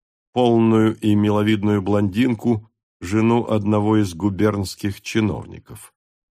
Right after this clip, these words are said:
С тем наивным убеждением развеселившихся молодых людей, что чужие жёны сотворены для них,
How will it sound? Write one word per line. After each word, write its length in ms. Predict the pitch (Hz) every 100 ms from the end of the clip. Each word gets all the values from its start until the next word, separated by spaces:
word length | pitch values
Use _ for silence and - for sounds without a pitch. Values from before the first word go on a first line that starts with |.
| _ _
С 140 | -
тем 240 | - 147 135
наивным 560 | 127 131 123 123 123 -
убеждением 1000 | 120 113 110 92 113 117 110 110 107 104
развеселившихся 1120 | 107 95 113 110 113 113 110 - 104 - 110
молодых 460 | 104 107 101 104 -
людей, 380 | 107 104 110
что 220 | 104 - 104
чужие 540 | - 104 95 107 107
жёны 360 | 92 107 104 98
сотворены 680 | - 101 104 101 104 104
для 240 | 104 101 117
них, 380 | 143 170 -